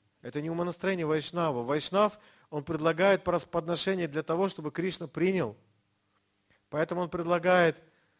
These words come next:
а, своему духовному учителю, предлагает Шриле Прабхупаде, предлагает Госвами, он предлагает Шримати Радхарани, он просит Радхарани предложить это Кришне. Он ожид-, он получает вот этот опыт,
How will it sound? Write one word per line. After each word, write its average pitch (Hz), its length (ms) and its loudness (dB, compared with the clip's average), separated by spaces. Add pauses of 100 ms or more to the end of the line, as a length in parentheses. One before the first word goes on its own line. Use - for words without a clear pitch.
(600)
а, 127 600 -4 (360)
своему 175 360 -2
духовному 170 480 -4
учителю, 160 520 -6
предлагает 156 560 0
Шриле 160 200 -8
Прабхупаде, 151 640 -2
предлагает 151 640 0 (360)
Госвами, 151 580 0
он 143 100 -6
предлагает 151 540 0
Шримати 160 380 0
Радхарани, 156 560 -2
он 135 80 -10
просит 156 320 -6
Радхарани 156 540 2
предложить 147 420 -6
это 160 100 -6
Кришне. 180 560 -2 (840)
Он 165 340 -2 (440)
ожид-, 160 420 -2
он 165 140 2
получает 185 600 6
вот 151 100 0
этот 151 240 -6
опыт, - 560 2